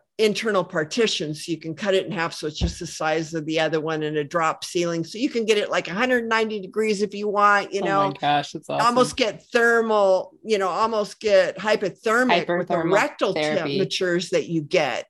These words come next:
Speaker 1: I mean, it's
Speaker 2: Mm-hmm.
Speaker 1: amazing. And so then I had, you know, Major League Baseball player, six-foot-six, that,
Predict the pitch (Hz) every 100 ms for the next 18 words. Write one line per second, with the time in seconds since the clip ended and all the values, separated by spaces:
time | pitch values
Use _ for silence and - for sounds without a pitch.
0 | - 190 185 175 160 165 170 214 330 311
1 | 208 135 131 - - - - _ _ _
2 | 196 190 185 175 165 - 214 196 185 240
3 | 269 240 220 185 190 196 196 185 185 180
4 | 170 _ 185 170 165 185 196 196 180 170
5 | 185 196 190 196 180 - 185 180 180 175
6 | - 180 - - 165 - - 220 196 190
7 | - - 180 165 151